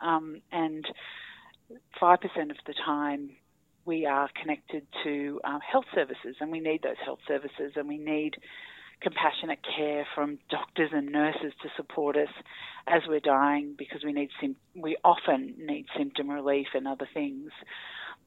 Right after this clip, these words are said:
But what the public health approach does is tries to give a bit more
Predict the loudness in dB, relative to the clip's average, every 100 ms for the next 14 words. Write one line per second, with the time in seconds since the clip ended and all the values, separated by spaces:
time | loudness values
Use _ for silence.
0 | _ 4 8 6 6 _ 4 4 2 2
1 | 0 2 2 4 2 4 2 4 8 8
2 | 8 0 -4 -2 -2 -4 -16 -18 -18 -20
3 | _ 2 6 6 6 2 4 6 4 4
4 | 0 2 -2